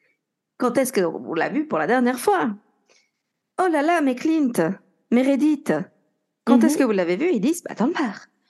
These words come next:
Speaker 1: Ok, ils vont. Et dans le Ugly Tuna Saloon, hein, il y a
Speaker 2: Ouais.
Speaker 1: deux caméras de surveillance.
Speaker 2: Ah ah.
Speaker 1: Qui donnent sur l'entrée du bar. Ce qu'il faut savoir, c'est que ce bar est à l'étage d'un, dans un immeuble.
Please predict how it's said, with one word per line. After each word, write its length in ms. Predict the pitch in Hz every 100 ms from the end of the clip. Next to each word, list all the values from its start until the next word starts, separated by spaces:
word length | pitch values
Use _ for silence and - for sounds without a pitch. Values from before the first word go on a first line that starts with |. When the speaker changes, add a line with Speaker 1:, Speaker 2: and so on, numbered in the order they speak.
| _ _
Speaker 1:
Ok, 200 | - 160 277
ils 220 | 320 208
vont. 220 | 247 302 - _ _ _ _ -
Et 120 | 277
dans 120 | 226
le 100 | 202 - 277
Ugly 360 | 349 262 202
Tuna 380 | 208 330 339 262
Saloon, 460 | - 220 285 370 233
hein, 220 | 220 339 - _ _ _ _ _ _
il 120 | 190
y 60 | 180
a 40 |
Speaker 2:
Ouais. 160 | 165 208
Speaker 1:
deux 420 | 165 160 269 190 -
caméras 340 | - - 165
de 60 | -
surveillance. 720 | - 101 98 - - - - _ _ _ _ _ _ -
Speaker 2:
Ah 300 | 202 196 196 -
ah. 260 | 359 202 -
Speaker 1:
Qui 100 | 190
donnent 600 | 156 233 220 233 254 254 _ _ _ _
sur 320 | - - -
l'entrée 640 | 170 285 277 - 214 196 - _ _ _ _ _ -
du 120 | 175
bar. 220 | - - -
Ce 100 | -
qu'il 100 | -
faut 120 | 247 254
savoir, 360 | 180 151 320
c'est 140 | - 156
que 120 | -
ce 140 | -
bar 280 | 175 226 277 - _ _ -
est 180 | 185 185
à 60 |
l'étage 680 | 190 214 240 233 202 214 214
d'un, 280 | 170 196 165
dans 240 | 160 175 185
un 100 | 185
immeuble. 560 | 156 170 254 175 120